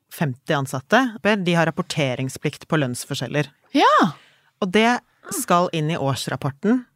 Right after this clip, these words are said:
Speaker 1: hvert år. Og da kan du, hvis du har mistanke om at du tjener mindre enn de på ditt nivå, da, for
Speaker 2: Mm.
Speaker 1: der er altså prinsippet at du skal ti-, altså, om det er lik lønn for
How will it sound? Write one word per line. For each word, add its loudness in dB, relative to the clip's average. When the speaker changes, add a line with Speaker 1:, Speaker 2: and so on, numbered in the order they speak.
Speaker 1:
hvert -4
år. -10
Og -6
da 2
kan 0
du, 2
hvis 0
du 0
har 4
mistanke 0
om 2
at 0
du 2
tjener 0
mindre 2
enn 0
de 2
på -2
ditt -4
nivå, 4
da, 4
for 0
Speaker 2:
Mm. 6
Speaker 1:
der 4
er 0
altså -2
prinsippet -2
at -4
du -2
skal -2
ti-, -8
altså, 0
om 0
det 2
er 2
lik 0
lønn 4
for 2